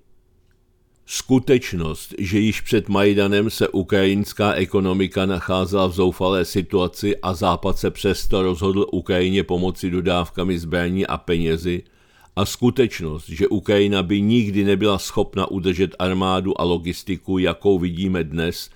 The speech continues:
kdyby byla skutečně nezávislá, indikuje pravdivost téze,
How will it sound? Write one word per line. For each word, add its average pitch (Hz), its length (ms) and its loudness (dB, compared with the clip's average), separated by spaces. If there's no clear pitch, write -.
kdyby 87 460 0
byla 92 280 0
skutečně 87 580 -6
nezávislá, 85 880 -2
indikuje 113 520 2
pravdivost 104 640 0
téze, 98 520 2